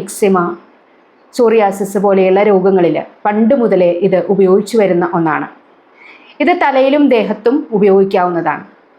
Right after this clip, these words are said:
ചെറിയ കുട്ടികൾക്ക് മേലും തലയിലും ഒക്കെ തേച്ചു കുളിപ്പിക്കുന്നത് കൊണ്ട് ഇവർക്ക് ചർമ്മരോഗങ്ങൾ വരുന്നത്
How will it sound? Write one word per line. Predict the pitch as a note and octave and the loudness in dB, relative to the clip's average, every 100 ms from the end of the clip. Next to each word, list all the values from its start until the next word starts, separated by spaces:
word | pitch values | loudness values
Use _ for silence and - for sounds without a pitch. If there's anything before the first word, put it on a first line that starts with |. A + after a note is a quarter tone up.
| _ _ _ _ _ - | _ _ _ _ _ -2
ചെറിയ | C4+ C#4+ | 0 2
കുട്ടികൾക്ക് | C4 B3 A3 G#3+ G3 F3 - _ _ _ - | 2 2 0 0 -2 -2 -10 _ _ _ -4
മേലും | A3+ A#3 A#3 B3 | 0 0 2 0
തലയിലും | A#3+ G#3 G#3 G#3+ | 0 0 2 0
ഒക്കെ | G3+ G#3 G#3 | 0 -2 2
തേച്ചു | G3+ G3 B3+ | 2 2 0
കുളിപ്പിക്കുന്നത് | A3 G3 G3 G3 G3 F#3 F3+ | 2 0 0 0 0 0 0
കൊണ്ട് | F3 E3+ D#3 - _ _ - | 0 0 -4 -8 _ _ -6
ഇവർക്ക് | G3+ G3 G#3 G3+ | -4 -2 -2 -2
ചർമ്മരോഗങ്ങൾ | G3 A3+ B3+ A3 G#3 G3+ G3 | -2 0 2 2 0 2 2
വരുന്നത് | F#3+ F#3+ F#3 | 0 0 0